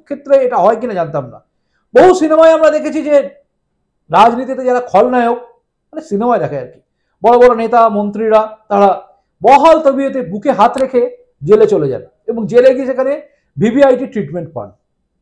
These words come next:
আপনারা জানেন, একটা জিনিস এই রাজ্যেও প্রমাণ হয়ে গেছে, সেটা হচ্ছে বুকে ব্যথা নিয়ে হসপিটালে ভর্তি হয়ে যাওয়া, যার জন্য এসএসকেএম হসপিটালের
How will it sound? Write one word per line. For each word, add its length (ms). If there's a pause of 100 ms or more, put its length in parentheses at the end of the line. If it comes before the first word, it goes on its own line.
(440)
আপনারা 300
জানেন, 240 (280)
একটা 300
জিনিস 180 (120)
এই 120
রাজ্যেও 340
প্রমাণ 260
হয়ে 160
গেছে, 180 (220)
সেটা 200
হচ্ছে 240
বুকে 260
ব্যথা 300
নিয়ে 160 (340)
হসপিটালে 500
ভর্তি 260
হয়ে 140
যাওয়া, 140 (160)
যার 180
জন্য 160 (460)
এসএসকেএম 600
হসপিটালের 500